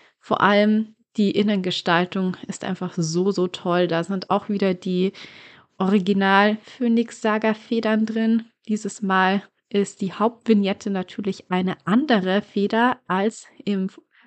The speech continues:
dem ersten Band. Das fand ich nämlich auch so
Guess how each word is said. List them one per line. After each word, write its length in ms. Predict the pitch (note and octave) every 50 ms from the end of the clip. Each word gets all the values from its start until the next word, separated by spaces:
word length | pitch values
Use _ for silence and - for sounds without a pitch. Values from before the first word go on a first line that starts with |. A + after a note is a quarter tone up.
| _ _ _ _ _ _ _ _ _ _ _ -
dem 260 | G3+ F#3 F3+ F3+ -
ersten 520 | - G3 A3+ C4+ - - - - G3 F3
Band. 420 | E3+ E3+ D#3 F#3 B3 F4+ - - _ _ _ _ _ _ _ _ _ _ _ _ -
Das 140 | G3+ - -
fand 180 | B3 A3 A3+
ich 80 | A3 -
nämlich 240 | A3 G#3+ A3 - -
auch 80 | B3
so 140 | B3 -